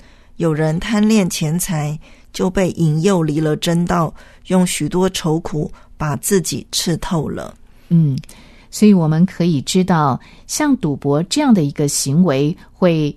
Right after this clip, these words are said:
Speaker 2: 诱发人对金钱的贪欲，使人陷在这其中。就像赌博，当人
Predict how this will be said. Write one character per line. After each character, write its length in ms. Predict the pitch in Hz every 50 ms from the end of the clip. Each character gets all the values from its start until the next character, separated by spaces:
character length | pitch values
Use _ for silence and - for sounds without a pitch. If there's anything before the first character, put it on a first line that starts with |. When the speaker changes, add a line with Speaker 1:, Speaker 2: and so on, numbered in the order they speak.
| - -
Speaker 2:
诱 240 | 233 254 277 254 208
发 360 | 185 - - 180 175 170 170
人 460 | - - 143 139 131 131 131 143 160 190
对 360 | 185 - 175 156 143 139 139 - -
金 400 | - - - 247 247 247 254 247
钱 480 | - - - - 156 131 127 131 143 160
的 260 | 165 147 135 127 127 - -
贪 260 | - - 185 185 185 190
欲， 280 | 190 170 135 95 - - - - - -
使 180 | - - - 175
人 340 | 160 165 156 151 151 170 202 - -
陷 360 | - - - - 302 262 214
在 240 | 180 - 185 160 147
这 160 | 143 - 160
其 280 | 143 147 - - 143 135
中。 340 | - 180 175 175 175 180 208 - - - - -
就 140 | - 202
像 300 | 190 - 190 160 151 151 147
赌 200 | - 156 139 131
博， 400 | - - 139 135 139 139 147 165 - - - - -
当 200 | - 170 170 180
人 380 | 175 156 139 139 143 151 170